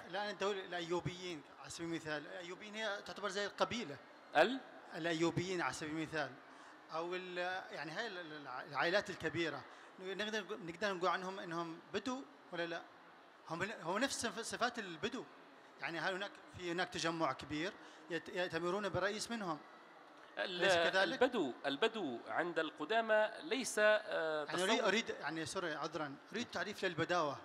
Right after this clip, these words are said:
Speaker 1: ما هو، ما هو تعريف البداوة في القدم؟
Speaker 2: في القدم
Speaker 1: كون،
Speaker 2: البداوة
Speaker 1: كون، كون هناك حضر وبدو.
Speaker 2: نعم، نعم.
Speaker 1: عذرًا.
Speaker 2: ال-، عند ال-، البدو ال-، عند البدو القدامى تعريف البداوة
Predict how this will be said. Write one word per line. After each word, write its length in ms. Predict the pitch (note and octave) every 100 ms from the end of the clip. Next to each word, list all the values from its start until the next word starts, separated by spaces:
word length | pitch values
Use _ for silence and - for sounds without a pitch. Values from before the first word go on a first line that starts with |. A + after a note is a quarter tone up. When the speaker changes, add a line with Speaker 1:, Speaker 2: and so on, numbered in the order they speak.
| -
Speaker 1:
ما 60 |
هو، 300 | E3+ F#3 E3+ -
ما 160 | E3+
هو 220 | F3+ F3 D#3+
تعريف 300 | D#3 F3 E3
البداوة 440 | D3 D#3+ D3 B2+ - - - -
في 60 | E3+
القدم؟ 380 | - F3 - B2+ - - - - - - - -
Speaker 2:
في 60 |
القدم 220 | F3+ - A3+
Speaker 1:
كون، 200 | G#3 G#3 G3+
Speaker 2:
البداوة 460 | F#3+ G#3 A3+ B3+
Speaker 1:
كون، 0 |
كون 140 | A3+ A3
هناك 360 | G#3 G#3+ G#3
حضر 440 | E3+ - G3+ A3 A#3+ - - -
وبدو. 300 | D#3+ F3 C#3 - - - -
Speaker 2:
نعم، 200 | B2+ A#2+ - -
نعم. 180 | G2+
Speaker 1:
عذرًا. 260 | E3+ D#3+ C3+ - - -
Speaker 2:
ال-، 1200 | D#3+ D#3 D3 C#3 C3 B2 A#2 A2 A2 G#2+ G2+ G#2
عند 220 | E3 E3
ال-، 240 | D3+ C3+
البدو 400 | B2 A#2 F#3+ G#3+ F3 D3 D3
ال-، 140 | A#2+
عند 160 | D#3+ D3
البدو 300 | C3+ A3 E3
القدامى 480 | - C3 C3+ G#2 G2 -
تعريف 400 | C#3 G3 C4+ F#3
البداوة 720 | E3+ C#3 C3+ C3 C3 F#3+